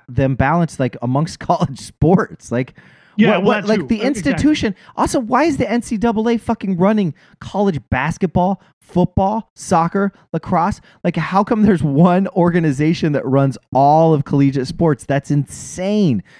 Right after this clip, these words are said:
Speaker 1: That
Speaker 2: And
Speaker 1: would be
Speaker 2: yet
Speaker 1: like
Speaker 2: they're
Speaker 1: one,
Speaker 2: not.
Speaker 1: that'd be like one organization that runs all of professional sports. Like, it's, it might even be bigger than that. Like,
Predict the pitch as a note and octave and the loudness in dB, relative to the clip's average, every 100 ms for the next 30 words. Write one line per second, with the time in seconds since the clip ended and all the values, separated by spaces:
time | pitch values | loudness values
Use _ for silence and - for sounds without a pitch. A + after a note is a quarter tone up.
0 | - G#3 B3+ C4+ C4+ A3 G#3 C#4 B3+ A3+ | -10 -6 -4 0 0 2 2 2 2 -4
1 | - A#3 B3 C4+ B3 G3 A#3 A#3 A#3 A3 | -6 -2 0 2 2 2 2 2 2 2
2 | G#3 G#3 G3+ F3 D3+ D3 C#3 - C#3 D#3+ | 2 2 2 0 2 2 0 -2 0 2
3 | D#3+ D#3+ - C#3+ C#3 C3 A2+ F#2+ - F2 | 2 2 0 0 2 0 -2 -6 -6 -12
4 | - - - D3 F#3 F#3 - _ - C#3 | -14 -16 -4 -2 -2 -4 -6 _ -4 -4
5 | D3+ C#3+ C#3 E3+ F3+ F3 E3+ F3 C#3 A2+ | -2 -2 0 2 2 0 0 0 0 0
6 | G2 E2+ D#2 A#1+ - B2+ C3+ | -2 -4 -6 -10 -4 -2 -2